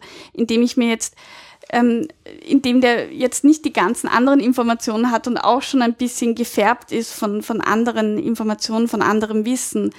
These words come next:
sondern einfach eher jemand Außenstehenden. Wenn ich einen Kunden oder, ähm, einen Mitarbeiter habe, für den ich jetzt einen Prozess neu generiere, neu entwickle,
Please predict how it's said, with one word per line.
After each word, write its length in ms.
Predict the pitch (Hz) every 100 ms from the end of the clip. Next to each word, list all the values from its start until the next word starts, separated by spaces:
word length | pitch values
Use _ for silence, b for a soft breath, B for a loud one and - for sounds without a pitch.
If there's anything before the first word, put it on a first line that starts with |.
| B B
sondern 260 | - 220 202
einfach 240 | 220 233 -
eher 320 | - 233 247
jemand 380 | 240 233 226 226
Außenstehenden. 1000 | 190 220 - 226 - 208 202 202 - 208 B B B B B _
Wenn 300 | - 226 233
ich 180 | 233 -
einen 200 | 226 220
Kunden 720 | - 294 330 403 294 269 254
oder, 520 | 226 233 233 226 214
ähm, 300 | - 220 220 -
einen 220 | 220 220
Mitarbeiter 540 | 262 320 311 240 240
habe, 160 | 226 -
für 80 | 226
den 260 | - 226
ich 120 | 302 294
jetzt 180 | 240
einen 100 | 226
Prozess 520 | 220 226 - 226 233 -
neu 220 | 220 214
generiere, 540 | 220 214 202 233 269
neu 180 | 240 208
entwickle, 540 | 208 - 262 - 226